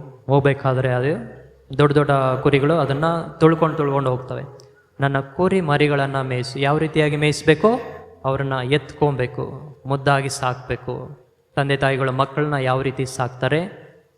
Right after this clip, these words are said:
ಅದೇ ರೀತಿಯ ಅರ್ಥದ "ನನ್ನ ಕುರಿ ಮರಿಗಳನ್ನ ಮೇಯಿಸು." ಸರಿ, ಒಪ್ಕೊಳ್ತಾರೆ. ಎರಡನೇ ಸಾರಿ ಪ್ರಭು ಕ್ರಿಸ್ತ,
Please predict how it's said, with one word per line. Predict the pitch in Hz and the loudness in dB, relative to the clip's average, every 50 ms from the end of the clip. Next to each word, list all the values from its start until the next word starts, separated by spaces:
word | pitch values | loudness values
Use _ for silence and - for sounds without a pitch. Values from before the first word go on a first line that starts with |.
| - - 131 | -4 0 0
ಅದೇ | 135 127 143 147 147 147 | 2 4 4 4 4 4
ರೀತಿಯ | 143 139 135 - - 135 127 120 | 2 0 -2 -2 -2 -2 0 0
ಅರ್ಥದ | 120 127 123 - 139 123 | 0 -2 -2 -2 -2 -2
"ನನ್ನ | 131 131 139 160 160 165 165 | 0 0 0 0 2 0 0
ಕುರಿ | 160 - - 196 196 196 190 | -2 0 0 2 2 2 2
ಮರಿಗಳನ್ನ | 190 175 160 151 151 147 147 143 143 143 143 139 | 2 4 4 4 4 2 2 2 0 0 0 0
ಮೇಯಿಸು." | 139 135 135 131 127 127 131 123 - - - 127 120 117 123 123 127 - - - - - _ _ _ _ _ _ _ _ _ _ _ _ _ _ _ _ _ _ _ _ _ - | 0 0 0 0 0 0 0 -2 -4 -6 -4 -4 -4 -4 -4 -6 -8 -10 -14 -16 -18 -20 _ _ _ _ _ _ _ _ _ _ _ _ _ _ _ _ _ _ _ _ _ -10
ಸರಿ, | - - 151 139 123 123 120 123 - - - - - - _ _ - | -6 -2 0 0 0 0 -4 -4 -6 -10 -14 -16 -18 -20 _ _ -2
ಒಪ್ಕೊಳ್ತಾರೆ. | 131 127 - - - 131 123 123 127 117 117 113 135 131 - 127 - _ _ _ _ _ _ _ _ _ _ _ _ _ _ _ - | -2 -2 0 0 0 0 0 0 -4 -6 -6 -8 -10 -12 -16 -18 -20 _ _ _ _ _ _ _ _ _ _ _ _ _ _ _ 0
ಎರಡನೇ | 147 156 165 165 180 175 165 | 2 2 4 4 2 2 0
ಸಾರಿ | - - 151 143 139 139 | 0 0 0 2 2 0
ಪ್ರಭು | - - 131 127 127 | 0 -2 -2 -2 -2
ಕ್ರಿಸ್ತ, | - 131 123 - - | -2 -2 -4 -4 -6